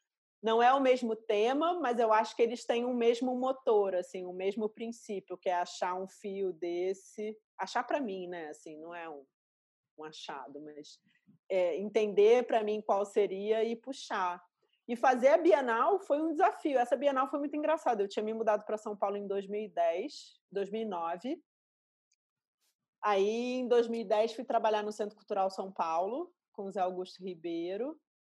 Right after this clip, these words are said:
É... e aí, a gen-, e a Mônica Cad-, Caldiron, que fazia parte já da equipe, eu entrei junto com o Zé, e a Mônica era a terceira pessoa da equipe de curadoria.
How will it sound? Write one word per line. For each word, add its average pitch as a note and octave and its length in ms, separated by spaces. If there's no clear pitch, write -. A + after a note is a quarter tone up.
É... F3+ 1120
e A3+ 140
aí, A3 360
a C4 140
gen-, A#3+ 260
e G#3+ 80
a G#3+ 80
Mônica G#3+ 320
Cad-, A3 380
Caldiron, G#3+ 720
que A#3 140
fazia F#3+ 300
parte F#3+ 440
já F#3 180
da F3+ 120
equipe, G#3 500
eu G#3+ 140
entrei G3+ 400
junto G#3+ 280
com G3+ 200
o G3 80
Zé, F#3+ 480
e A#3 120
a G#3+ 100
Mônica G#3 640
era G#3 320
a G#3 40
terceira G#3 440
pessoa G3+ 440
da G3+ 120
equipe G#3 320
de - 120
curadoria. G3 800